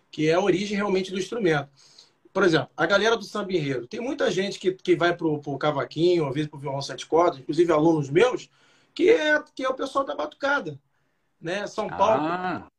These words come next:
Speaker 1: desde dois mil e treze, né? A, a galera aí da, da Pompeia, né? Que é a galera da Águia de Ouro.
Speaker 2: Águia de Ouro.
Speaker 1: Samba aí, é, é, outras escolas, a, a, a Mocidade Alegre, tem o meu irmãozaço, que é o Marcelo Lombardo,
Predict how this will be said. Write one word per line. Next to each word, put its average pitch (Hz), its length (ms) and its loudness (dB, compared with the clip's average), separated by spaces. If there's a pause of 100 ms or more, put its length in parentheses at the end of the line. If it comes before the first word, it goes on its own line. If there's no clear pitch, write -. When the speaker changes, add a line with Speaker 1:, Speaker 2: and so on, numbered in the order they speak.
(200)
Speaker 1:
desde 226 200 -4
dois 208 200 -2
mil 196 100 -4
e 175 60 0
treze, 185 500 -2
né? 175 120 -2
A, 147 520 -4
a 135 40 -10
galera 143 340 -10
aí 156 80 -12
da, 151 220 -4
da 143 120 -8
Pompeia, 160 800 -2 (420)
né? 143 300 -4
Que 139 180 -10
é 135 300 -4
a 120 80 -4
galera 131 240 -6
da 131 140 -6
Águia 131 160 -6
de 127 80 -10
Ouro. 165 480 6 (440)
Speaker 2:
Águia 120 280 0
de 156 140 0
Ouro. 123 340 0 (260)
Speaker 1:
Samba 170 220 4
aí, 170 360 4
é, 139 320 -2 (420)
é, 113 80 -14 (1200)
outras 160 260 2
escolas, 160 680 4
a, 143 80 -8
a, 123 1200 -6
a 117 40 -10
Mocidade 143 380 2
Alegre, 147 360 2
tem 156 120 0
o 151 60 0
meu 160 140 2
irmãozaço, 156 640 0
que 160 60 -4
é 143 60 -2
o 147 60 -6
Marcelo 143 320 -6
Lombardo, 139 600 -2